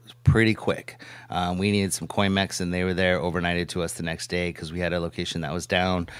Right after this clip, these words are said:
So Kevin and those guys, Chris, and all his, all the people that work with him at, um,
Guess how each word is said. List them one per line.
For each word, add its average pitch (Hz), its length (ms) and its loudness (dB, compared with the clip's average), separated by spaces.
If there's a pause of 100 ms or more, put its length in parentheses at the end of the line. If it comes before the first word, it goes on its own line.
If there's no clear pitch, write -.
(260)
So 95 320 6
Kevin 117 340 10
and 104 140 6
those 95 120 0
guys, 101 300 6
Chris, 107 300 2
and 98 100 2
all 110 180 8
his, 98 320 2
all 110 200 10
the 107 80 4
people 101 240 -2
that 85 60 -2
work 95 200 -2
with 98 140 -4
him 98 240 0
at, 87 360 -2
um, 90 300 -2